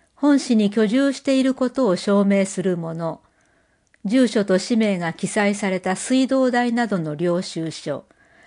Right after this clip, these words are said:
賃貸契約書、郵便物のコピーなどを持参し、環境衛生課または金剛連絡所で申請をしてください。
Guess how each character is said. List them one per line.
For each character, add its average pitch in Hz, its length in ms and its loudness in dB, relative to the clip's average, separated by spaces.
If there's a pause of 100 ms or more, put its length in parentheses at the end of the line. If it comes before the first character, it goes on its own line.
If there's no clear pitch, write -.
(280)
賃 247 280 2
貸 240 240 2
契 220 240 0
約 202 240 -2
書、 - 360 -6 (520)
郵 262 220 4
便 262 240 2
物 202 240 0
の 170 140 -2
コ 254 220 -2
ピ 202 260 -2
ー - 20 -6
な 175 160 -4
ど 160 200 -2
を 139 100 -4
持 156 120 -8
参 160 320 -6
し、 - 380 -10 (600)
環 247 280 0
境 233 340 2
衛 214 180 0
生 196 300 0
課 190 320 -6 (240)
ま 190 180 -2
た 247 200 -2
は 165 300 -2 (100)
金 254 300 2
剛 180 200 2
連 185 220 -2
絡 185 220 -6
所 180 220 -4
で 170 360 -4
申 202 280 0
請 170 300 -2
を 156 140 0
し - 100 -12
て 165 140 -4
く 165 100 -8
だ 143 180 -6
さ 139 220 -10
い。 - 180 -12